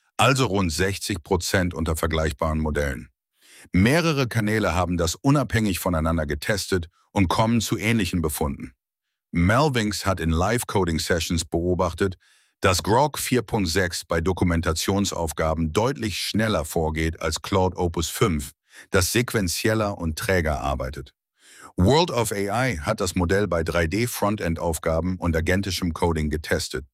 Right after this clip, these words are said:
Bei einer Terafab Megafactory-Szene kostete Grok achtunddreißig Cent, während Claude Opus fünf sechsundzwanzig Dollar verbrauchte. Alex Finn kommt nach umfangreichen Benchmarks zum Schluss:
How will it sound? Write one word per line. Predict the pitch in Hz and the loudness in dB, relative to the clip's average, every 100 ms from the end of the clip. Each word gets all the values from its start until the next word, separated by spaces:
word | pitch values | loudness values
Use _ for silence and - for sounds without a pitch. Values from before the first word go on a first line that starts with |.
| _ _ - - - - | _ _ -20 -20 -12 -2
Bei | 85 87 85 | 2 4 4
einer | 90 85 | 2 2
Terafab | - 117 123 120 - 110 104 87 | 0 0 2 0 -2 -2 -2 0
Megafactory-Szene | 92 104 92 - 104 - 87 85 - 95 90 | 0 2 0 0 -4 0 0 0 0 0 0
kostete | 85 95 - 92 | 0 -2 -2 -4
Grok | 82 87 92 - | 0 0 0 -2
achtunddreißig | 101 110 104 80 80 80 - | -4 -2 -2 -2 -2 -4 -2
Cent, | - 82 73 - _ _ - - | 0 0 -2 -8 _ _ -20 -6
während | 82 107 98 87 | 2 2 4 0
Claude | - 156 156 | 2 0 2
Opus | 101 90 85 | -2 -2 -4
fünf | - 127 131 127 - _ - | 0 2 0 -4 -12 _ -8
sechsundzwanzig | - 113 - 90 - 98 87 92 80 | -2 0 0 -2 0 -2 -2 -4 -2
Dollar | 90 82 73 | 0 0 -2
verbrauchte. | - 73 71 67 - - - - | -4 -6 -4 -6 -8 -16 -18 -2
Alex | 113 127 - | 2 2 0
Finn | - 131 117 | 2 0 2
kommt | 120 101 | -2 -2
nach | 98 92 | -2 -2
umfangreichen | 120 127 120 110 90 87 90 90 82 | 2 2 2 0 0 -2 -2 -2 0
Benchmarks | 92 95 - 85 87 - | 2 0 -2 -2 -2 -4
zum | 92 | -4
Schluss: | 80 - 87 78 - | -2 0 0 -2 -8